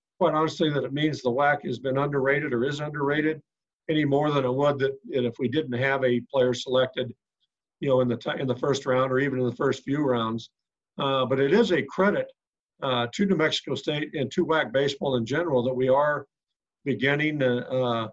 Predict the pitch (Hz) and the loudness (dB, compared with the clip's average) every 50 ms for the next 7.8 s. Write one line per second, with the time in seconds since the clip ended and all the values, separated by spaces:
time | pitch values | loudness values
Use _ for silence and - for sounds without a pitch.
0 | _ _ _ _ _ _ _ _ - - 139 - - 151 - - 175 175 170 170 | _ _ _ _ _ _ _ _ -4 -4 -4 -2 -2 -4 0 2 2 4 4 4
1 | 156 135 - 123 113 - 135 151 156 135 - - 156 160 143 - - 160 156 143 | 2 0 -4 -8 -6 -4 0 0 0 0 -2 -2 -4 -4 -4 -4 -2 0 0 0
2 | - - 135 123 135 139 131 117 110 139 175 170 147 135 127 123 127 123 - 123 | -2 -2 -2 -2 -2 0 0 0 0 0 0 0 0 -2 0 0 0 -2 -2 -2
3 | 120 127 - _ _ _ _ _ _ _ _ _ _ _ _ _ - - - 127 | -2 -2 -2 _ _ _ _ _ _ _ _ _ _ _ _ _ -16 -14 -14 -14
4 | 123 - - - - - 117 - 160 156 135 135 143 156 165 165 156 151 151 147 | -12 -14 -16 -12 -8 -8 -4 0 2 2 4 4 4 6 4 4 4 2 0 -4
5 | 123 - 160 143 131 131 127 117 _ _ _ _ _ _ _ _ _ _ _ _ | -6 -4 -2 -2 -2 -2 -4 -8 _ _ _ _ _ _ _ _ _ _ _ _
6 | _ _ _ - - 151 139 147 139 135 143 139 135 135 120 117 160 175 180 - | _ _ _ -14 -8 -6 -4 -2 0 -2 -2 0 2 0 2 4 2 2 2 0
7 | 160 143 123 151 151 139 113 135 147 151 143 - - - 151 143 | -4 -2 0 2 2 2 2 2 0 0 -2 -6 -8 -10 -10 -10